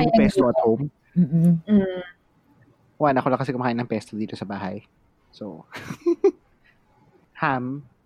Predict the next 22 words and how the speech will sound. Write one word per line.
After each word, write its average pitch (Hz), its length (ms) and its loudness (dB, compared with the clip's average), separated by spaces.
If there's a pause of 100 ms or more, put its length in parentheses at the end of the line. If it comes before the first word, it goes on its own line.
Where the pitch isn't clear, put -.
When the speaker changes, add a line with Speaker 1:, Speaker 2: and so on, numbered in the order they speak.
(380)
Speaker 2:
obviously. 107 720 -8 (1120)
Speaker 1:
Yeah, 269 320 -2
yun. 180 460 2 (1300)
Speaker 3:
Oo, 185 340 -10
yun. 180 160 -8
Speaker 2:
Ha-, 180 260 -10
Speaker 3:
Di 214 140 0
ba? 202 100 -2
Speaker 2:
hot 156 220 0
chocolate. 131 560 0 (1400)
Speaker 1:
Ah, 175 80 -12
parang 180 320 0
lagi 165 260 0
naman 165 240 -2
yata 165 300 -8
ako 160 80 -12
nagka-hot 160 400 -12
chocolate. 151 640 -14 (480)
Speaker 3:
Mm, 185 240 0
ako 175 180 -6
rin 185 220 -4
eh. 170 120 -10